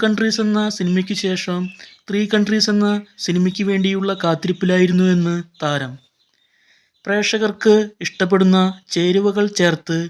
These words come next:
കാമ്പുള്ള കഥ പറയുക എന്നതായിരുന്നു ഷാഫിയുടെ ശൈലി. രാജസേനന്റെ ആദ്യത്തെ കൺമണിയിൽ സഹസംവിധായകനായാണ് ഷാഫിയുടെ തുടക്കം. പിന്നീട് നാല് ചിത്രങ്ങളിലും രാജസേനന്റെ ഒപ്പമായിരുന്നു. രണ്ട് സിനിമയിൽ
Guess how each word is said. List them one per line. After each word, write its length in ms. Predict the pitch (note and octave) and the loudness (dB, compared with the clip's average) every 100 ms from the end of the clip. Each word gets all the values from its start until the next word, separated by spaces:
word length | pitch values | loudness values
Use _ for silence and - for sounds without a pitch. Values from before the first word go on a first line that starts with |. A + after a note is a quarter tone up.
| - - - | -12 -20 -8
കാമ്പുള്ള 480 | F#3+ G3 G#3 A3 G#3+ | -4 -2 0 0 -2
കഥ 240 | G#3+ F#3 F#3+ | -2 -2 0
പറയുക 400 | G3+ G3 G3 G3+ | 2 2 2 2
എന്നതായിരുന്നു 720 | F3+ F#3 F3+ F#3 F3+ F3+ F3+ _ | 2 2 2 2 2 0 -4 _
ഷാഫിയുടെ 640 | - D#3 D#3+ F#3 F3+ F3+ | -6 -4 -4 -2 0 0
ശൈലി. 480 | F3+ D#3+ D3+ C#3+ C3 - _ _ _ _ _ F#3 | 0 0 0 -2 -8 -14 _ _ _ _ _ -10
രാജസേനന്റെ 720 | F#3+ G3 G#3+ G#3+ G#3+ G#3 A3 | -6 -4 -2 0 0 0 0
ആദ്യത്തെ 500 | F#3+ F3 F3+ - G3+ F#3+ | 0 -2 -4 -2 0 2
കൺമണിയിൽ 580 | F3+ F3+ F3+ F3+ F3+ F3+ _ _ | 2 4 4 2 0 -4 _ _
സഹസംവിധായകനായാണ് 1300 | - F3+ F#3 G#3+ G#3 G#3+ G#3 G3+ G3 G3 F#3+ F#3+ G3 | -4 -2 -2 -2 0 2 2 2 0 0 0 -2 -4
ഷാഫിയുടെ 540 | - E3 D#3+ F#3+ F#3+ F#3 | -4 -4 -2 0 0 0
തുടക്കം. 380 | D#3+ D#3 C#3 C3 - _ _ | -2 -2 -4 -6 -12 _ _
പിന്നീട് 460 | D3+ E3 E3 E3 E3 - - F3+ | -4 -2 0 -2 -4 -12 -8 -2
നാല് 320 | F3+ G3+ G3+ | 0 0 -2
ചിത്രങ്ങളിലും 760 | G3 F3 F#3 F#3 F3 F3+ F3+ - - _ F#3+ | -4 -2 0 2 2 2 0 -4 -18 _ -2
രാജസേനന്റെ 680 | F#3 F#3 F#3+ G#3 G#3 G#3 | -2 -2 -2 0 2 0
ഒപ്പമായിരുന്നു. 840 | G#3+ E3+ - F3+ F3 E3 D#3 C#3 C#3 _ _ _ _ _ _ - | -2 -4 -2 0 2 0 -2 -4 -10 _ _ _ _ _ _ -8
രണ്ട് 200 | G#3 A3 | -2 0
സിനിമയിൽ 560 | A3 A3+ A3 A3 G#3+ | 0 0 2 2 0